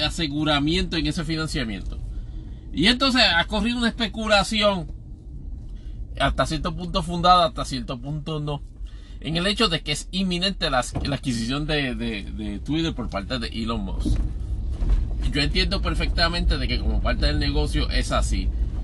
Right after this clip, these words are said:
pero, pe-, insisto, en este podcast insistimos que si la oferta se queda en una valorización de cincuenta y cuatro dólares la acción,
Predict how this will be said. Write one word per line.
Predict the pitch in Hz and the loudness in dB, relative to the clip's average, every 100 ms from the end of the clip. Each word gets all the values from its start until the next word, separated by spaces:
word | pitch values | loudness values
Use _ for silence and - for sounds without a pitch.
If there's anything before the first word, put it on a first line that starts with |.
| - - | -2 0
pero, | 147 135 135 | 2 2 0
pe-, | 113 117 113 - | -2 -2 -2 0
insisto, | 117 - 127 - 180 165 | -2 -2 -2 0 0 0
en | 151 131 | 0 -2
este | 135 175 | 0 -2
podcast | 165 180 185 180 | -2 -2 0 0
insistimos | 170 170 - 180 160 143 - - | -2 -2 0 0 0 -2 -6 -4
que | 151 147 | 0 0
si | - 143 | 0 0
la | 135 | 2
oferta | 123 143 156 240 | 0 -2 2 2
se | - 202 143 | 2 0 0
queda | 165 160 120 - - - - - - - - - | 0 0 0 -2 -4 -8 -8 -10 -10 -8 -8 -4
en | 127 | -2
una | 156 185 | 0 2
valorización | 196 196 175 175 185 175 | 2 2 -2 -2 -2 -2
de | 165 | -2
cincuenta | 151 123 123 110 | -2 0 -2 -2
y | 107 | -4
cuatro | - 143 190 135 | -2 -2 0 -2
dólares | 143 165 170 147 | 0 0 0 -2
la | 135 107 | 0 0
acción, | 101 - - 131 139 95 | -2 -6 -4 -2 -2 -2